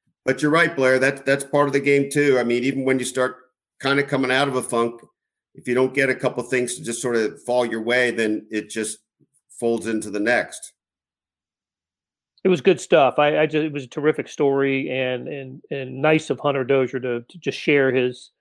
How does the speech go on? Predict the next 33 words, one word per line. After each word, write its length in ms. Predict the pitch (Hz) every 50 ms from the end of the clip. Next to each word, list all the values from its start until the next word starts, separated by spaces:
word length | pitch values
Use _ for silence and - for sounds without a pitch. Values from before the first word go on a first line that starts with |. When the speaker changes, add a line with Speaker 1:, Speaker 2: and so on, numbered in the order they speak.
| _ _ _ _ _ _ _
Speaker 2:
um, 360 | 131 127 120 120 120 120 120 - 160
hi-, 120 | 143 147 131
his 160 | 147 143 -
thoughts 260 | - 151 139 135 -
from 100 | - 135
last 260 | 135 131 123 123 - -
season 460 | 165 135 131 127 120 123 120 117 - -
with 180 | 127 123 120
you. 640 | 120 120 131 147 147 143 139 127 123 120 117 120 _ _ _ _ _ _ _ _ _
Um, 280 | - 147 151 143 139 - -
Sam, 480 | - - 196 190 226 220 196 175 165 165 - - - - - - -
I 120 | - 160 185
was, 340 | 196 196 175 - - - - -
uh, 320 | 190 165 175 208 233 - 214 -
a 80 | 190 180
week 240 | 175 220 240 240 247
ago, 520 | 190 156 175 156 151 151 147 143 165 - -
uh, 360 | 170 156 147 147 147 147 147
w-, 540 | 151 - - 415 381 370 254 285 214 202 - - _ -
we, 120 | 170 175
we, 240 | 165 156 185 180 165 151 156 - _ - - - - _ _ _
we 80 | - 180
did 180 | 151 156 196 196
our 280 | 185 160 139 135 - - _ _
first 260 | - 196 185 - -
show 440 | - 202 185 180 175 170 165 151 143
the 80 | 143
day, 360 | 135 123 165 170 175 180 180
I 40 | 165
think 100 | 131 190
it 60 | 214
was 100 | 190 165
the 180 | - 147 135